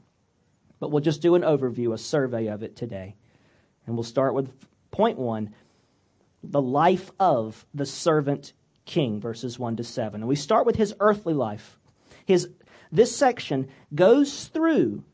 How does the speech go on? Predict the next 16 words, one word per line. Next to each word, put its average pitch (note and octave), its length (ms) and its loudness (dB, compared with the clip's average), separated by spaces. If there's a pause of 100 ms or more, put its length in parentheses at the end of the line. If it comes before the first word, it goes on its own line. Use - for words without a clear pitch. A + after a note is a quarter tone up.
(460)
the F3+ 100 4
life F#3 440 2
of B3 120 -8
the C4 80 0
Messiah, A3+ 480 4
the D3 100 0
life F#3 400 2
of A3+ 140 -4
Jesus, G3 420 -2
and D#3 80 2
it D#3 120 2
begins A3+ 560 0
with A#3+ 160 0
his B3 240 0
earthly A#3+ 440 0
life, F#3+ 640 0